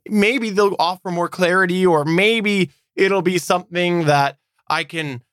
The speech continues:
use both and wear a little bit less and, you know, maybe have one for travel, one for some other reason. But the thing is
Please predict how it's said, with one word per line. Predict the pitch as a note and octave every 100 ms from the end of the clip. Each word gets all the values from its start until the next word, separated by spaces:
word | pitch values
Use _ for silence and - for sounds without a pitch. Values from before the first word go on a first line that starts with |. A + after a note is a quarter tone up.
| _ _ _ _ _
use | D3 D#3 G3+ D3
both | E3+ F3 F3+ F3 -
and | D#3 C3+ B2
wear | D#3+ E3+
a | E3
little | D3+ D#3+ E3
bit | D#3+ F3
less | D3 D#3 D#3+ - _ -
and, | C#3 C#3 C3+ C3+
you | C#3
know, | C#3
maybe | C3+ C#3 C#3
have | D3+ D3+ B2+
one | D3
for | C#3 C#3
travel, | - D3+ C#3+ C#3 C#3
one | B2+ C3+ C3
for | - C3+
some | - C3+
other | C3 C#3
reason. | C#3+ C3 D3+ C#3
But | D3 D3 _ _ _ _ _ _ _ _ _
the | G3+
thing | G#3+ - C4+ D4+
is | A3 G3+ C#3+ B2 -